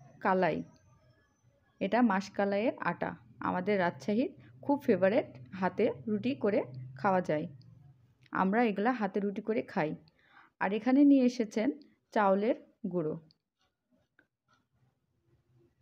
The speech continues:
তো প্রিয় ভিউয়ার্স, আমি আপনাদেরকে এই সব উপকরণ দিয়ে রেসিপি তৈরি করে দেখাবো। তবে আমি এখন আপনাদেরকে এই রুই মাছগুলো দিয়ে মুড়ি ঘন্ট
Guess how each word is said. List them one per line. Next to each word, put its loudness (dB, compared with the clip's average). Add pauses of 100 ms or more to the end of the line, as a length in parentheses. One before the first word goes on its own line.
(1600)
তো 2 (100)
প্রিয় 2
ভিউয়ার্স, 2 (380)
আমি 2 (180)
আপনাদেরকে -2 (200)
এই 0 (160)
সব 2
উপকরণ -4 (100)
দিয়ে 2 (1000)
রেসিপি -2 (100)
তৈরি 2
করে 0 (100)
দেখাবো। -4 (560)
তবে 2 (120)
আমি 0
এখন -2
আপনাদেরকে 0 (420)
এই 6
রুই 6
মাছগুলো 4 (100)
দিয়ে 2 (120)
মুড়ি 4
ঘন্ট 2